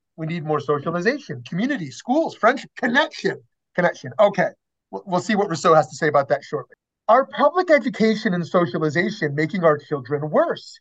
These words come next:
he wants to ask, relevant to our question. Are our laws as beneficial as society tells us they are? While lots of philosophers have had few reservations about defending elements of the status quo,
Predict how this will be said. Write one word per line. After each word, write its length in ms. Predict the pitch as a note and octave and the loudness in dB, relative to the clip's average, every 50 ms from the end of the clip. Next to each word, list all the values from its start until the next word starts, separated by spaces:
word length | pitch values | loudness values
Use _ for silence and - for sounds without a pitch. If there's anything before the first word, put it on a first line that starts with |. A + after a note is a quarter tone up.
| _ | _
he 80 | - E3+ | -10 -8
wants 320 | D3 C#3+ C#3 C3 B2 B2 - | -6 -6 -6 -6 -8 -8 -8
to 100 | C#3 C3 - | -10 -8 -8
ask, 340 | A#2+ A2+ - - - - - _ | -8 -10 -10 -14 -16 -18 -14 _
relevant 400 | C#3+ C#3+ C#3+ C#3+ B2+ C3+ C3 - | -4 -2 -2 -2 -4 -4 -10 -6
to 80 | - C3+ | -6 -4
our 140 | B2 B2 | -4 -4
question. 400 | A#2 - C3+ B2 - - - - - _ _ _ _ _ _ _ _ _ _ _ _ _ _ | -6 -4 -6 -6 -6 -10 -18 -20 -20 _ _ _ _ _ _ _ _ _ _ _ _ _ _
Are 200 | G3+ G#3+ B3+ A#3+ | 6 6 6 8
our 240 | - F#3+ G3 G3 F3 | 8 6 6 6 4
laws 680 | D#3+ D3 D3+ D#3 F3+ A#3+ C#4 A#3+ D#3+ C3 A#2+ A#2 - - - | 2 4 4 6 8 8 8 8 6 6 2 -2 -12 -4 -2
as 160 | E3+ E3 C#3 | -2 -2 0
beneficial 580 | B2+ D#3+ D#3 D#3+ D#3 - B3 B3 B3 - C4 F#3 | 0 0 0 0 0 0 -2 -2 -2 -4 -4 -4
as 120 | C#3+ - | -4 -4
society 420 | - C#3+ - D#3 C#3 C#3+ C#3 D3 | -8 0 2 2 2 2 0 -4
tells 300 | D3+ - - E3+ G#3+ A#3+ | -6 -2 -2 -2 -2 -2
us 120 | D4 - - | -8 -12 -12
they 160 | - B2+ A#2 | -14 -14 -14
are? 220 | G2+ F2+ - - _ _ _ _ _ _ _ _ _ _ _ _ _ _ _ _ _ _ _ | -14 -16 -16 -20 _ _ _ _ _ _ _ _ _ _ _ _ _ _ _ _ _ _ _
While 200 | F#3 G#3 A3 A3 | 6 6 6 6
lots 300 | G#3 A#3 C4 D#4 E4 - | 6 4 4 4 2 0
of 100 | F#4 F4+ F4+ | -2 -2 0
philosophers 600 | C#4 A3 G#3 G#3 B3 B3+ B3+ - F#3 F3 D3 C3+ | 2 4 4 4 4 2 0 -4 -6 -6 -6 -6
have 120 | E3 D3 | -8 0
had 200 | D3+ E3 D3 C#3 - - _ | 2 2 2 2 -2 -12 _
few 240 | - D#3 F3 A#3 C4 | -8 -2 0 0 2
reservations 800 | B3 A3 F3+ D3 D#3+ D#3 C3 D3+ E3+ G3+ - - D#3 C3+ C3 B2+ | 4 4 2 2 0 -4 -2 -4 -4 -4 -6 -8 -8 -8 -6 -4
about 320 | C3+ C#3 C#3 C3 C3 C3 - _ _ _ _ _ | 2 4 4 4 4 0 -6 _ _ _ _ _
defending 680 | _ E3 D#3+ - _ - E3+ E3+ F#3 G3+ G3 G#3 F3 D#3 - | _ -8 -8 -6 _ 0 2 2 2 2 2 2 0 0 2
elements 480 | - E3+ E3+ F#3 F3+ D#3+ D3+ D3 C3+ - | 2 2 2 2 0 0 -2 -4 -4 -8
of 100 | D3+ A#2+ | -8 -8
the 80 | C#3+ | -8
status 440 | C3 - - D#3 C#3+ C3+ C3 B2+ - | -10 0 2 4 4 4 2 -2 -8
quo, 420 | - - - A#3 B3 - - - | -10 0 0 2 2 0 -2 -6